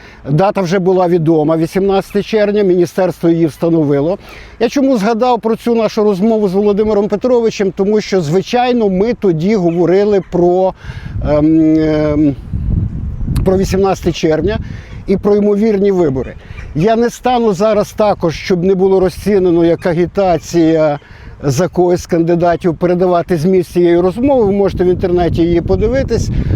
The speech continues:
але скажу єдине, це можу сказати, тому що ця людина не бере участь у виборах.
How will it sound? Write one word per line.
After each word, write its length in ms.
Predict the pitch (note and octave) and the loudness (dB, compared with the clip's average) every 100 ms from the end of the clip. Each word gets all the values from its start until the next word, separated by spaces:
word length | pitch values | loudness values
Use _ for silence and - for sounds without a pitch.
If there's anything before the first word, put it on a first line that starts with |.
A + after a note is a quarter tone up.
| - - | -2 -2
але 240 | F3+ F#3+ A#3 | -2 0 -2
скажу 440 | G#3 G#3+ F3+ B3 | -2 -2 0 0
єдине, 800 | A3+ A3 F#3 G3 F#3 E3 F#3+ A3+ A#3+ - - - - - - - | 0 0 0 0 2 2 0 -2 -6 -10 -10 -10 -12 -10 -8 -6
це 140 | - G3+ | -2 0
можу 400 | G#3+ A3 E3 F#3+ | 2 0 0 -2
сказати, 540 | - F3 E3 B3 A#3+ | -2 -2 0 0 0
тому 220 | G#3 G#3 | -2 -2
що 160 | G#3 G3 | 0 0
ця 180 | - G#3+ | 0 0
людина 400 | G3 G#3+ G#3+ F#3+ | 0 0 2 0
не 240 | G3 G#3+ | 2 0
бере 280 | G3 G3+ G3+ | 0 0 0
участь 460 | G3 F#3+ F#3 E3+ G3 | 0 0 -2 -2 0
у 60 | |
виборах. 440 | E3+ D3 B2+ - | 0 0 0 -2